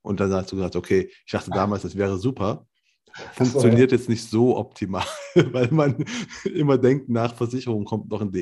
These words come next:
Speaker 1: E oder sowas.
Speaker 2: Ja, das stimmt. Also ja, das, das ist so. Aber das sind so, ja, du hast recht. Also für mich sind die schon weg, weil ich da so tief drin sind, bin und das sind für mich dann gar nicht so große Sachen. Ähm,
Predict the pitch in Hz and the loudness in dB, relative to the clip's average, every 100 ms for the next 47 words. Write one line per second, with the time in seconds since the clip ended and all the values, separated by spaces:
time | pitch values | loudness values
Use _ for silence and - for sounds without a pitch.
0 | 92 110 85 82 80 80 - _ _ _ | -4 -4 -4 -6 -10 -12 -16 _ _ _
1 | _ _ _ - - 135 151 160 123 120 | _ _ _ -20 -2 4 6 6 6 2
2 | 110 - _ 151 139 120 120 135 123 123 | 0 -8 _ 4 6 8 8 6 4 2
3 | - - 139 123 123 - 120 117 - - | 0 2 2 2 -6 -2 2 2 6 8
4 | 156 185 185 196 - - - 160 160 139 | 8 8 6 8 8 4 -8 -10 0 2
5 | 147 156 135 156 151 - _ _ 170 156 | 4 4 6 6 6 0 _ _ 2 4
6 | 156 170 180 170 196 175 131 151 165 - | 4 4 4 4 2 2 2 6 4 6
7 | 147 156 147 135 151 143 165 156 185 180 | 2 4 4 2 0 -2 -2 2 4 6
8 | 175 - - - _ 165 151 147 143 135 | 4 0 -12 -20 _ 0 2 4 4 4
9 | 147 147 151 - 135 135 139 127 131 131 | 2 2 0 2 4 6 6 4 4 8
10 | 156 156 120 117 120 131 - 123 120 120 | 8 6 4 4 2 -2 0 2 4 2